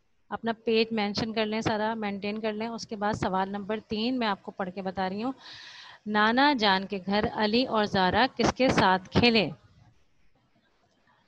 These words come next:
नाना जान के घर अली और ज़ारा किसके साथ खेले? हमने chapter पढ़ा था हम सब ने, हमें अच्छी तरह से पता है कि किसके साथ खेले थे। जब वो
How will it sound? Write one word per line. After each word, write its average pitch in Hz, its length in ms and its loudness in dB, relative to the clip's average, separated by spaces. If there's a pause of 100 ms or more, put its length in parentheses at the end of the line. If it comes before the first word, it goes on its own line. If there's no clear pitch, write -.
(220)
नाना 220 520 4
जान 180 340 2
के 180 140 -4
घर 190 400 0 (260)
अली 208 300 2
और 214 180 0
ज़ारा 180 420 2
किसके - 840 -4
साथ 196 260 4 (160)
खेले? 220 260 2 (100)
हमने 214 220 -2
chapter 233 380 0 (100)
पढ़ा 226 300 4
था 240 220 4
हम 233 120 2
सब 226 220 -2
ने, 233 100 -2
हमें 226 220 -2
अच्छी - 180 -4
तरह 220 180 -4
से 233 100 -2
पता 220 220 -2
है 226 140 0
कि 262 180 -2
किसके 240 340 -6
साथ 233 160 -2
खेले 233 220 -2
थे। 285 220 0 (640)
जब 196 180 -2
वो 220 160 0